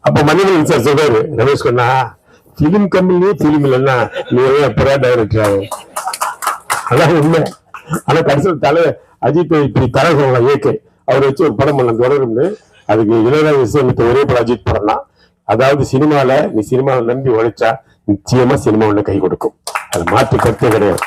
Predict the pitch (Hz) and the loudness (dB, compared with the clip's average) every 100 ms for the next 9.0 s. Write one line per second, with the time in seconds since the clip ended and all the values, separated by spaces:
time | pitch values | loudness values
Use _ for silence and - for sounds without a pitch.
0 | - - - 135 147 143 139 131 139 147 | -12 -12 -4 0 2 2 0 0 0 0
1 | 135 139 123 117 165 220 - _ - _ | 0 0 0 0 0 -2 -10 _ -20 _
2 | 107 113 143 156 170 175 165 160 156 151 | -2 0 0 0 0 0 0 2 2 0
3 | 135 139 151 147 139 131 120 - - - | 0 0 0 0 0 -2 -4 -12 -12 -4
4 | 240 208 151 104 _ _ - 147 160 147 | 0 0 -2 -6 _ _ -2 2 2 2
5 | 147 143 135 151 135 139 156 160 139 104 | 2 0 0 0 0 0 2 2 0 -2
6 | - _ _ - 120 143 147 127 113 127 | -8 _ _ -6 0 2 2 0 -2 -4
7 | - 127 110 123 147 120 113 110 123 131 | 0 0 2 0 -2 -2 0 0 2 0
8 | 110 117 107 117 107 107 104 98 95 110 | 0 0 0 -2 0 -2 -2 -2 -2 -2